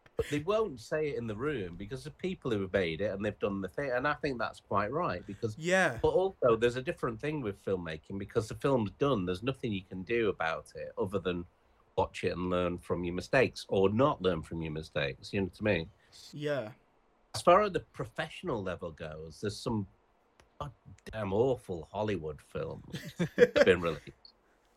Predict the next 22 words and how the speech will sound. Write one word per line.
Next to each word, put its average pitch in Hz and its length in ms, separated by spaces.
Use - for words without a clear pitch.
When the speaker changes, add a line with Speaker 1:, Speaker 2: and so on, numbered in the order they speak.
Speaker 1:
which - 200
are 110 60
kind 104 340
of 90 120
like, 95 340
you 98 140
know, 85 320
uh, 90 600
and 110 280
lots 151 300
of 107 100
reasons 117 580
why 90 320
they're, 85 320
they're 90 200
bad. 135 380
But, 120 120
you 127 80
know, 107 140
to, 127 80
to - 120
get, 185 360